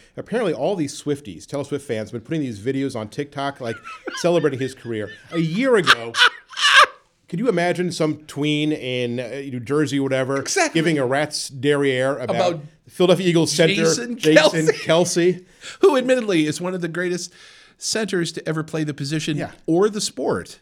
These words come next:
Speaker 1: And, and a great guy all
Speaker 2: A
Speaker 1: around.
Speaker 2: great guy, yeah, hilarious.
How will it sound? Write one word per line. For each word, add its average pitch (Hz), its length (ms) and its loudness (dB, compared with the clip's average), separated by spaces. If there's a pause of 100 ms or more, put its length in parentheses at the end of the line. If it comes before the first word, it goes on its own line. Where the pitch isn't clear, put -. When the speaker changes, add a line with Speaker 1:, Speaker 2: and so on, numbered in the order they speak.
Speaker 1:
And, 180 240 -2
and 185 120 2
a 160 60 2
great 156 500 0
guy 113 360 2
all 117 180 -2
Speaker 2:
A - 40 2
Speaker 1:
around. 202 80 -4
Speaker 2:
great 262 280 -2
guy, 233 440 2
yeah, 190 120 -2 (120)
hilarious. 175 600 -2